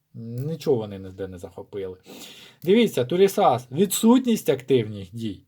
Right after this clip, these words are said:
Ну, тобто це не значить, що вони взагалі сидять. Щось то вони рипаються, але, е, ну, це мінімально,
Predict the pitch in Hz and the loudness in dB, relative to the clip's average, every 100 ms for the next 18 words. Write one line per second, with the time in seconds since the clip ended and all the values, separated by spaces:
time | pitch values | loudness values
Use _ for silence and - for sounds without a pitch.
0 | _ - 202 220 202 190 190 180 262 349 | _ 0 6 6 6 2 0 -2 0 -2
1 | 254 - 165 156 139 139 127 123 131 123 | -2 -6 -6 -4 0 0 0 -2 -4 -4
2 | 95 - 170 165 175 165 175 240 226 120 | -4 -2 -4 -2 -2 0 2 4 4 0
3 | 101 - 107 127 180 160 - _ 131 143 | 0 -4 -2 2 2 2 -4 _ -2 2
4 | 156 156 160 156 147 120 117 - 123 120 | 4 6 4 4 0 -2 -8 -18 -16 -12
5 | 139 139 160 170 175 143 98 85 80 | -10 -2 -2 -2 -4 -4 -6 -8 -12